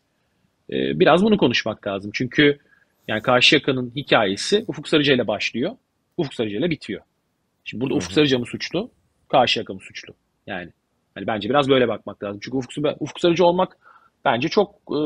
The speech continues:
Speaker 1: rahat, çok konforlu, çok güzel bir his olmalı Karşıyaka özelinde.
Speaker 2: Hı hı.
Speaker 1: Yani güzel bir şampiyon yaptı. E, kuşkusuz Avrupa, ben, ben Türkiye'de saha içinde, e, Ergin Ataman'la birlikte en yetenekli koç olduğunu düşünüyorum.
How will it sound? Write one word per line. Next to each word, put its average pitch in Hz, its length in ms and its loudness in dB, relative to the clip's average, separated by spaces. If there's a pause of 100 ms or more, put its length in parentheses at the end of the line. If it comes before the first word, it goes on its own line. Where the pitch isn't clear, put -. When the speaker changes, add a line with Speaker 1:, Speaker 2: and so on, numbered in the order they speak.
(200)
Speaker 1:
rahat, 135 340 2
çok - 200 -4
konforlu, 131 540 -4
çok - 220 -12
güzel 196 360 2
bir 131 180 0 (240)
his 131 200 -6
olmalı 101 360 -4 (540)
Karşıyaka 104 600 -4 (260)
özelinde. 95 520 -8 (580)
Speaker 2:
Hı 92 60 -10
hı. 85 120 -10
Speaker 1:
Yani 95 200 -6
güzel 98 260 -6
bir - 120 -10
şampiyon 190 460 4
yaptı. 165 460 2 (920)
E, 123 460 4 (180)
kuşkusuz - 640 -2
Avrupa, 139 640 0
ben, 143 200 0
ben 175 200 -2
Türkiye'de 127 500 -2
saha 170 260 2
içinde, 147 540 -4 (540)
e, 123 80 -8
Ergin 160 440 -2
Ataman'la 131 380 -6
birlikte - 220 -10
en 240 140 -2
yetenekli 135 380 -4
koç 113 200 -10
olduğunu 101 280 -10
düşünüyorum. - 400 -12